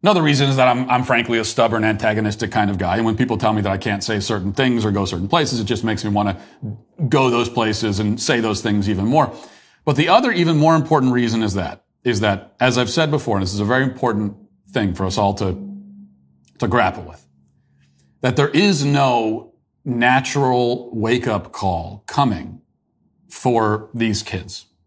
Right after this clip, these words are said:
okay? The conservatives who've comforted themselves with this notion that, ah, it's just a bunch of silly kids. They're gonna get out into the real world and, and, uh, they'll, they'll wake up pretty fast.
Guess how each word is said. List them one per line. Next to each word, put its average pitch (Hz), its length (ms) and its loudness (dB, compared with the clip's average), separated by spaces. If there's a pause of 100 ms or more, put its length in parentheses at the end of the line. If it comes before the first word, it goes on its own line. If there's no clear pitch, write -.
(340)
okay? 107 240 -4 (480)
The - 80 -2
conservatives 165 680 2
who've 139 200 0
comforted 139 560 0
themselves 90 680 -4
with 113 320 -4
this 117 320 -2
notion 120 640 -2 (1300)
that, 131 280 2
ah, 185 180 8
it's 170 140 -2
just 160 140 -2
a - 20 -10
bunch 147 180 2
of 139 60 -4
silly 127 240 0
kids. 110 180 -2
They're 143 60 2
gonna 143 100 2
get 131 120 4
out 120 60 2
into 107 140 -4
the 107 80 -2
real 107 220 0
world 101 260 0
and, 95 220 -4
and, 98 260 -2
uh, 95 140 0
they'll, 110 140 -2
they'll 117 180 0
wake 104 240 0
up 98 140 -4
pretty 95 120 -4
fast. 92 300 -6